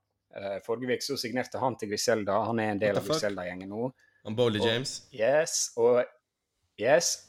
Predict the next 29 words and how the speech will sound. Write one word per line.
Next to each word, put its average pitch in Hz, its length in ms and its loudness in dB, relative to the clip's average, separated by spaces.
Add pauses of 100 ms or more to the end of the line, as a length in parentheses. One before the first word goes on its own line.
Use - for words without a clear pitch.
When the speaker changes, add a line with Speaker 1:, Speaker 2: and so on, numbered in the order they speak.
Speaker 1:
og 156 220 8
i 131 80 4
et 135 100 -2
intervju, 143 560 2 (220)
intervju 131 360 0
nå 120 140 0
forrige 113 320 0
veke 117 260 4
så 160 140 -6
sa 123 220 6 (160)
han, 123 100 0 (180)
"It's 113 180 -4
the 127 80 -6
Griselda 120 520 4
takeover 113 500 4
month." 110 380 0 (460)
Alle 127 240 6
seks - 280 0
artister 107 640 0
som 110 180 -2
er 101 240 2
signert 107 360 -2
til 104 100 -12
Griselda, 101 460 -2
kommer 101 240 -6
til 104 100 -4
å 98 40 -6
droppe 95 300 -8
album 92 480 -4